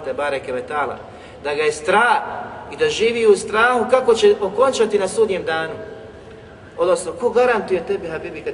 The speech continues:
kažeš: „Stakfirullah”, da će ti biti oprošteno? Nismo Mu'tezile i vidjet ćemo njihovo učenje. Nismo ni Kaderije i vidjet ćemo i njihovo učenje šta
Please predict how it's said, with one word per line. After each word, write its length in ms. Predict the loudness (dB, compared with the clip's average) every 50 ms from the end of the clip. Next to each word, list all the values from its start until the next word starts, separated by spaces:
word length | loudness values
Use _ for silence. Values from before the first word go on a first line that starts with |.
| -6 -6
kažeš: 280 | -6 -6 -6 -8 -10
„Stakfirullah”, 640 | -8 -8 -8 -8 -8 -8 -10 -10 -10 -8 -10 -12 -14 -14 -18 -18 -18 -18 -20 -16 -12
da 80 | -12 -12
će 100 | -12 -12
ti 120 | -16 -16
biti 220 | -16 -16 -12 -12 -12
oprošteno? 420 | -12 -12 -12 -14 -14 -16 -16 -18 -20 -20 -20 -20 -20 -20 -20 -20 -20 -20 -20 -20 -20 -20 -20 -20 -20 -20 -20 -20 -20 -14 -6
Nismo 320 | -2 -2 -2 -2 -2 -6
Mu'tezile 640 | -6 -4 -6 -6 -6 -4 -2 -2 -2 -2 -4 -6 -8 -8 -10 -14 -16 -18 -18 -16 -16
i 80 | -12
vidjet 220 | -6 -4 -4 -4 -4
ćemo 180 | -8 -10 -8
njihovo 340 | -8 -6 -4 -4 -4 -4 -4
učenje. 360 | -6 -8 -10 -10 -10 -12 -14 -16 -16 -18 -18 -18 -20 -20 -20 -20 -20 -14 -6
Nismo 300 | -2 -2 -2 -2 -2 -4
ni 140 | -4 -4 -2
Kaderije 720 | -2 -2 2 2 2 2 2 2 0 0 -2 -4 -8 -14 -14 -12
i 40 | -8
vidjet 220 | 0 0 0 0
ćemo 180 | 0 -4 -6 -4
i 40 | -4
njihovo 380 | 0 0 2 2 2 2 2
učenje 320 | 2 0 0 -4 -6 -8 -8
šta 300 | -6 -2 -2 -2 -2